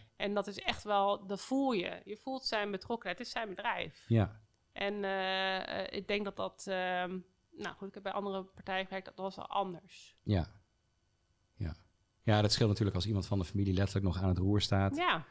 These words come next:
Speaker 2: Ja, en niet op afstand als aandeelhouder.
Speaker 1: Precies.
Speaker 2: Ja, dat, dat maakt verschil. Eh, als we het hebben over duurzaamheid en de ambities van Dura Vermeer. Ehm,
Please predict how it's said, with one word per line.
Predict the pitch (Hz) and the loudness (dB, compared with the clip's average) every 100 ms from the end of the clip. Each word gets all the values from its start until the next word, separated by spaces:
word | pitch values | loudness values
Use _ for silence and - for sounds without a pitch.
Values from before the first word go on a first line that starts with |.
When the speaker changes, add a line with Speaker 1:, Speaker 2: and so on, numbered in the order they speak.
| _ _ | _ _
Speaker 2:
Ja, | - 90 - - | -2 -2 -2 -4
en | 90 | 2
niet | 92 92 | 2 2
op | - | 0
afstand | 98 - 98 90 - | 0 2 4 4 0
als | 87 87 - | -2 -2 0
aandeelhouder. | 90 92 90 87 87 87 87 87 82 | 2 4 4 4 4 4 4 2 -2
Speaker 1:
Precies. | - 110 180 165 - - - _ | -6 -10 -8 -10 -12 -16 -20 _
Speaker 2:
Ja, | - 95 71 | -2 0 0
dat, | - 95 92 | -2 -4 0
dat | 92 | -2
maakt | 98 90 80 | 0 -2 -4
verschil. | 92 - 95 82 - _ - - - - _ | -6 -2 -2 -2 -10 _ -12 -10 -10 -18 _
Eh, | - | 4
als | 131 139 | 6 6
we | 151 - | 4 4
het | 160 | 4
hebben | |
over | 156 127 120 101 | 4 6 6 6
duurzaamheid | 117 156 123 85 87 85 - | 6 6 8 8 8 6 4
en | - 92 87 | 2 4 4
de | 85 | 2
ambities | 87 92 110 - - | 0 0 0 -4 -4
van | 85 | -2
Dura | 92 87 80 | 0 -2 -2
Vermeer. | - 90 95 76 _ _ _ _ _ _ _ _ | -4 -2 -2 -4 _ _ _ _ _ _ _ _
Ehm, | 98 90 87 87 | 4 6 8 6